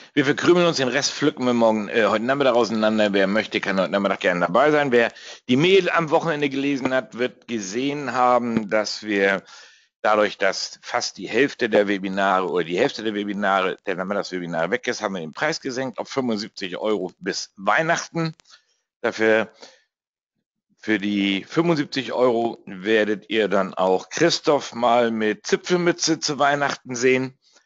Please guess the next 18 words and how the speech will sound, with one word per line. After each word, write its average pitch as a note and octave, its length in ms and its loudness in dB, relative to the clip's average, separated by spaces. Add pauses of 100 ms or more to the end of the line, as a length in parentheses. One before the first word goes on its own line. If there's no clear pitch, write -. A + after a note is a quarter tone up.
(500)
weil G#2+ 420 6
immer, C3 380 0
wenn A2 160 -2
der G#2 120 0
frech C#3 300 -2
ist, A#2+ 160 0
muss A2+ 160 -2
er G#2 60 4
eine F2+ 160 -2
Zipfelmütze C3+ 640 -2
aufsetzen. G#2 720 -4 (1300)
Äh, G2 680 2 (4000)
die F2+ 800 -2
Restzeit F#2 800 -4
könnt F2+ 260 -8
ihr F2 100 -4
für E2+ 220 -4
fünfundsiebzig E2+ 960 -8